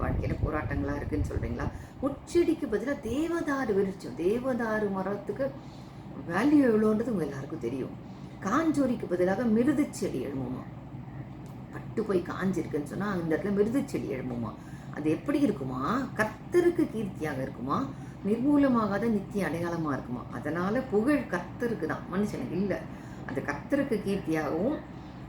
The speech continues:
நிர்மூலமாகாத நித்திய அடையாளம், அதாவது டெஃபினட் அடையாளம். அது அழிந்து போறது இல்ல, அது இட்டர்னல்,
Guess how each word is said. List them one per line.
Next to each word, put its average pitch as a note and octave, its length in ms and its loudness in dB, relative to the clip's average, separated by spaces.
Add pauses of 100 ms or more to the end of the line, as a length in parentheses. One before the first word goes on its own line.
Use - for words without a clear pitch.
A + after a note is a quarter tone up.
(100)
நிர்மூலமாகாத B3 800 6
நித்திய D4 500 4
அடையாளம், F#3 420 4
அதாவது D#3+ 320 4 (180)
டெஃபினட் C#4 520 4
அடையாளம். - 520 4 (140)
அது - 160 -8
அழிந்து G#3+ 340 2
போறது D#3 360 0
இல்ல, F#3+ 200 0 (520)
அது - 200 2
இட்டர்னல், C#4+ 640 2